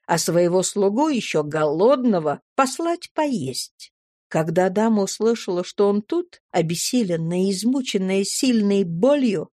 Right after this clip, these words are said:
подошла к отверстию и, усевшись, стала говорить с плачем.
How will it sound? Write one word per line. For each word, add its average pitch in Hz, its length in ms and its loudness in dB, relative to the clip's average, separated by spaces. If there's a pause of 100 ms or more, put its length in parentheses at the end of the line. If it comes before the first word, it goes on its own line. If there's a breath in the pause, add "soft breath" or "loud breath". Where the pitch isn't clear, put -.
(180)
подошла 262 480 2
к - 100 -8
отверстию 285 760 -2
и, 262 140 2
усевшись, 269 720 -4
стала 269 320 2
говорить 226 520 2
с - 60 -10
плачем. 196 680 -4